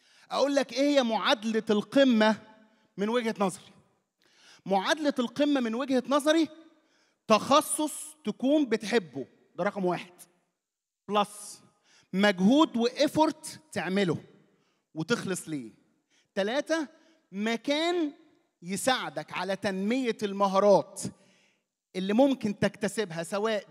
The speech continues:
داخليا أو على المستوى الدولي، فتبقى مؤهل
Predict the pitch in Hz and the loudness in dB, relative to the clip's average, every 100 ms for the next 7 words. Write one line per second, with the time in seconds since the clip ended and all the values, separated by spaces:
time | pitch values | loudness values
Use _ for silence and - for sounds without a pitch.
0 | 190 196 - 247 240 302 349 349 - _ | -6 -4 -4 -6 -4 -4 -2 -4 -8 _
1 | - _ - 302 277 190 202 202 202 202 | -20 _ 8 10 10 2 -2 -2 -2 -6
2 | - 269 277 240 196 294 330 349 320 - | -4 -2 -2 -2 0 0 2 0 -2 -10
3 | 190 185 196 _ 196 190 214 254 226 - | -10 -6 -6 _ -4 -4 -2 -4 -4 -4
4 | 220 226 226 | -2 0 -2